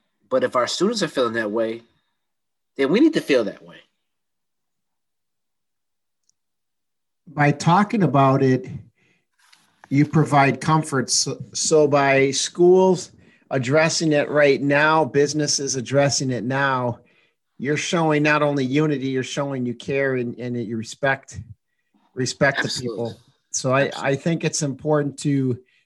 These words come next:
Speaker 2: to make a push now and not be quiet.
Speaker 1: Absolutely. Because our students are waiting for us.
Speaker 2: Hmm.
Speaker 1: Like,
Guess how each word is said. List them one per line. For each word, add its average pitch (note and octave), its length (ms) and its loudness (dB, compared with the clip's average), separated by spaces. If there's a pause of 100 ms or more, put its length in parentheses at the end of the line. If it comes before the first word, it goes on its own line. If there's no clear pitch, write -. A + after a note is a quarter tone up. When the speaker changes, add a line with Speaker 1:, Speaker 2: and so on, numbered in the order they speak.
(120)
Speaker 2:
to - 80 -8
make D3 240 -2
a C3+ 60 -10
push C#3+ 380 -4
now C3+ 640 -2 (240)
and C3 160 -4
not C#3+ 260 -2
be A#2 100 -6
quiet. A2 600 -6 (1400)
Speaker 1:
Absolutely. C3+ 640 -2 (400)
Because D3 300 0
our C3+ 160 2
students D#3+ 420 0
are B2 100 2
waiting A#2+ 320 0
for G#2+ 240 -12
us. - 360 -14 (580)
Speaker 2:
Hmm. G#2+ 140 -16
Speaker 1:
Like, A2+ 220 -8